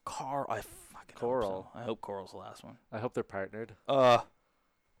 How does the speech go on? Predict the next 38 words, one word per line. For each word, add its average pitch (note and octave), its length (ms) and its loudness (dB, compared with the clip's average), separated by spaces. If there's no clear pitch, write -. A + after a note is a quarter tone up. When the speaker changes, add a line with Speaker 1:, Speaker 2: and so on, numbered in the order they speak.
Speaker 2:
Just - 220 2
to A#2+ 60 -8
make B2 220 -2
it - 80 -6
worse. C#3+ 500 0
Speaker 1:
Mwah. F3 1040 8
Speaker 2:
<laughs> - 160 -20
Speaker 1:
I C3+ 100 4
hope E3+ 260 6
they E3+ 140 8
have D3 180 8
a C#3 40 4
token C#3 360 4
of C3 80 2
his A#2 120 -2
wife A#2+ 360 4
come - 160 0
into D#3+ 160 2
play. E3+ 440 6
Speaker 2:
Oh, C#3 240 8
no. C#3 460 10
Speaker 1:
<laughs> - 40 -8
Speaker 2:
Uh, A#2 520 6
Speaker 1:
So, E3+ 360 10
so D#3 240 8
he's G#3 200 2
a G#3 40 6
one G3+ 240 8
three F#3 160 4
human E3 220 2
advisor, C3+ 360 8
Skulk C#3+ 380 4
Azorius. C3 400 4
He's C#3 180 -4
only F3 220 4
cost D3 260 8
three. C3+ 140 -2
He's B2+ 140 0